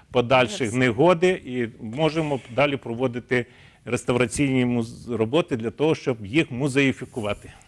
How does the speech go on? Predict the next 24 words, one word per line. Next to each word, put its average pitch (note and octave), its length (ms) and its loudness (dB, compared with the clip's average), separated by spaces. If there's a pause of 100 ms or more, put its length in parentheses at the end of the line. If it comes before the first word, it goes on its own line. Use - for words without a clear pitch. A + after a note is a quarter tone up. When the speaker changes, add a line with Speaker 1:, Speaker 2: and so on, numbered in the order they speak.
(140)
Speaker 2:
Так, E3+ 340 -14
уже F3 340 -12
на F#3+ 180 -8
т-, - 200 -12
на G3 160 -8
цьому F#3+ 220 -8
етапі. F#3+ 280 -8 (760)
Наш D4 340 -4
час G#3+ 400 -4 (600)
уже C4 140 -2
Speaker 1:
Що, E4 100 4
вже? F4 220 4
Speaker 2:
вичерпався D#4+ 640 4
так A3+ 200 2
швидко, E4+ 600 4
Speaker 1:
<laughs> - 100 -6
Speaker 2:
так, C#4+ 260 6 (420)
на A#3+ 160 2
жаль. F4+ 240 2 (540)
Дякую A#3+ 400 2
вам G#3 280 0 (100)
за G#3 440 2 (300)
розповідь. D#4+ 800 0 (260)
Е, G#3+ 400 4